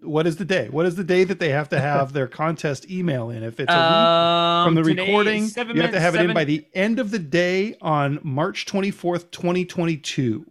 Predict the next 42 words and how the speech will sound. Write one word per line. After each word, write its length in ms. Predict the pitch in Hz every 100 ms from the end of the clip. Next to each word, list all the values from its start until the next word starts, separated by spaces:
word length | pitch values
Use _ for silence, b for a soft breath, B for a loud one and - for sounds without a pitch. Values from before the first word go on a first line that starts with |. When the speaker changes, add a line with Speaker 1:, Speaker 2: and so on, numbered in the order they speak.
| _
Speaker 1:
March 200 | 202 214
twenty-fourth, 400 | 220 208 196 185
Speaker 2:
Yeah. 40 | 180
Speaker 1:
twenty 240 | 196 196
twenty-two. 680 | 185 190 170 - 131 123 120 _ _ _ -
Speaker 2:
Yep. 180 | 147 143 _ -
Speaker 1:
Midnight. 600 | 151 220 185 135 123 139 _ _
Huge 320 | 285 302 233
prizes. 640 | 180 135 127 143 170 - - _
Maybe 280 | 170 233 262
even 160 | 262 202
a 60 |
photograph 920 | 139 - 214 233 196 214 214 220 208 - -
of 560 | 180 180 180 180 156 143
the 80 |
J 320 | 160 123 160 175
L 220 | 180 175
A 120 | 175
Avengers 480 | 165 160 165 160 156
comic 360 | - 165 160
book. 320 | 185 202 - - _
Speaker 2:
Here's 240 | - 294 320
the 160 | - 139
Speaker 1:
Um, 60 |
Speaker 2:
thing. 380 | 139 113 90 87 _ -
Here's 240 | 214 220
the 100 | 160
thing. 300 | 139 113 98
If 100 | 120
you're 120 | 170
listening 260 | 165 156 170
to 40 |
this 120 | 160
podcast, 440 | 156 143 147 175 151
you 60 |
have 100 | 156
one 360 | 120 110 127 131
week 240 | 120 127
to 80 | 131
get 120 | 120
it 80 | 110
in. 340 | 104 107 131